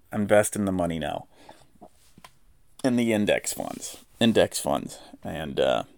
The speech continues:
learning how to grow the money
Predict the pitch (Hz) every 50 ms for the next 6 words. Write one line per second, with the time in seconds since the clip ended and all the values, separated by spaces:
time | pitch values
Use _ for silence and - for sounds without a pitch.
0 | _ - - _ _ _ _ - - - - 107 107 107 104 98 98 98 - 90
1 | 90 92 - - - - - - - 82 90 85 78 76 67 - - - - -
2 | _ _ _ _ _ _ _ _ _ _ _ _ _ - _ _ _ _ _ _
3 | - - - 87 71 69 65 55 53 - - -